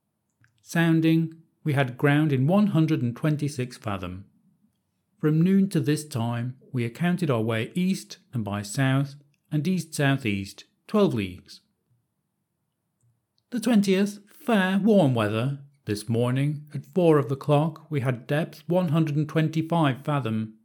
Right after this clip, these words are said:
Here we heard bears roar on the ice. And we saw upon the ice and near unto it an incredible number of seals.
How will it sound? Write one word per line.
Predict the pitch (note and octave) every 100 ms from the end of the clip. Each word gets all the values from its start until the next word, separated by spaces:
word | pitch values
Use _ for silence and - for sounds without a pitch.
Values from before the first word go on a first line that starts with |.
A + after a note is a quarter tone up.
| _ _ _ _
Here | E3 C3+ A2+
we | A2+ A#2
heard | A2 C#3 C3 C3 -
bears | E3 F#3 D3+ G#2+
roar | A2 C#3 F3 E3+ A2
on | G2+
the | A2+
ice. | C#3 D3 A#2 A#2+ - - _ _ _ _ _ _ _ _ _ _ E3
And | D#3
we | D#3+
saw | D#3 G#3 E3 F3
upon | F3 D3
the | B2+
ice | B2 C#3+ D3 B2+
and | A#2
near | A#2+ A#2 A2+
unto | C#3 C#3 G#2
it | G#2+ A2 - -
an | E3
incredible | E3 - - A3+ C#3 A2 G#2+
number | A#2+ B2+ D3
of | D3
seals. | - D3 B2+ B2 B2 B2